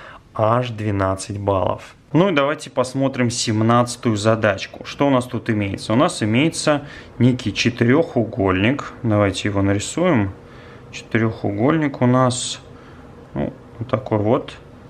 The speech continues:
А, Б, С,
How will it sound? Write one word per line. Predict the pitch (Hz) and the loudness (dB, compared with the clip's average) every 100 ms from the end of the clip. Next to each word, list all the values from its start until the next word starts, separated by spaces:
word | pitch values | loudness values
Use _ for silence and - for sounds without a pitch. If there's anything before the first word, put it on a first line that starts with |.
| - - - | -20 -12 0
А, | 123 143 170 - - - - - - - - | 2 2 -2 -8 -20 -20 -20 -20 -20 -20 -6
Б, | 113 110 117 135 156 - - - - | -4 2 4 2 0 -10 -20 -20 -12
С, | - - 117 143 | -6 2 2 2